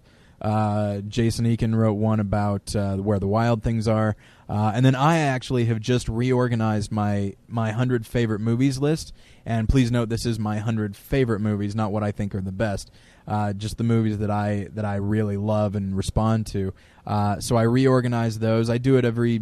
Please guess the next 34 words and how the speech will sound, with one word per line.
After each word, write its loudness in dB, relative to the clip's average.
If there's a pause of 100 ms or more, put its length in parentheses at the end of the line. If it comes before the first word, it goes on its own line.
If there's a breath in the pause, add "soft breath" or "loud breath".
(100)
every 0
few -2
years. 0
I, -4
I -4
did -6
it -6
three 0
years -2
ago. -4 (400 soft breath)
Uh, -4 (420)
and, -4
uh, -6
I -6
just -8
felt -4
like -4 (380)
redoing -2
it 0
again. -2 (680)
And, -4
uh, -2
so 0
I 2
posted 2
that 0
on 0
the -2
blog, 0
so -2
that's, -2
that's -4
available 0
there. 0